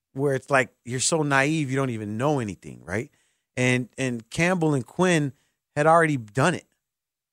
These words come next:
And so Poles being a first-time guy, I'm sure he wanted someone to take that journey with him, right? If you're trying to really think about the mindset of Ryan Poles and what he was thinking when he was hiring the coach,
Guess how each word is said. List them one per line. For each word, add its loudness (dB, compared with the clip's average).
And 0
so 6
Poles 6
being 2
a -2
first-time -2
guy, 4
I'm 0
sure -4
he -2
wanted 0
someone 0
to -2
take 2
that -2
journey 0
with -6
him, -16
right? 2
If -4
you're 0
trying 2
to 4
really 4
think -2
about 2
the -4
mindset 2
of -12
Ryan 0
Poles -4
and -6
what -2
he -4
was -6
thinking -6
when -4
he -4
was -8
hiring -2
the -8
coach, -4